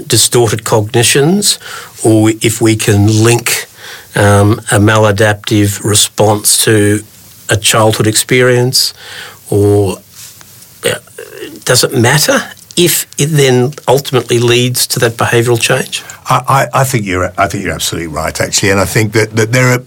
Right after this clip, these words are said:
Speaker 2: probably a number of different ways to get there, uh, uh, uh, with, you know, many of which have evidence, evidence for them. But I quite agree that really we share that end goal,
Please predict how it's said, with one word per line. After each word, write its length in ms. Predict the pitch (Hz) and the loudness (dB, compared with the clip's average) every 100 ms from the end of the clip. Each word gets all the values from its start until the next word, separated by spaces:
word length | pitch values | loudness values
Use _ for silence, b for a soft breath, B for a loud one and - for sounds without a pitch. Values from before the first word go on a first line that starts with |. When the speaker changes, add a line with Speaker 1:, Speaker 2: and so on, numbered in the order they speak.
| _ | _
Speaker 2:
probably 520 | - 175 160 117 113 | 0 4 4 4 2
a 40 | 104 | 2
number 420 | 101 98 92 92 | 2 2 2 0
of 120 | 85 | -2
different 360 | 95 87 95 95 | -2 -4 -4 -2
ways 340 | 87 82 73 | -2 0 -2
to 80 | - | -4
get 260 | 76 92 - | -2 -4 -4
there, 400 | 76 65 85 131 B B B B B | -8 -4 -4 -4 B B B B B
uh, 460 | 110 95 95 92 95 - - | 0 2 4 2 0 -4 -12
uh, 100 | 110 - | -12 -8
uh, 360 | 117 110 110 113 | -4 -2 -2 -4
with, 320 | 113 110 87 - | 0 0 -2 -2
you 120 | 104 | -2
know, 100 | 104 | 0
many 240 | 107 113 | 0 2
of 80 | 95 | 0
which 180 | 95 92 | -2 -2
have 140 | 92 | -2
evidence, 500 | 90 85 85 85 - - | -2 -2 -4 -4 -4 -6
evidence 340 | 85 85 85 - | -8 -6 -6 -4
for 260 | 101 90 | -2 -2
them. 180 | 80 80 | 0 -2
But 160 | 98 92 | -2 -2
I 120 | 98 | -4
quite 340 | - - 117 | -4 -2 -2
agree 360 | 98 82 85 78 | -4 -4 -4 -2
that 120 | 95 | -2
really 420 | 104 117 107 101 92 B B B | 0 2 2 0 -4 B B B
we 120 | 120 | -2
share 440 | 110 - 139 139 123 | 0 0 2 2 2
that 220 | 98 101 | 0 0
end 240 | 90 87 80 | -2 -2 0
goal, 460 | 85 76 76 98 | 0 -2 -6 -10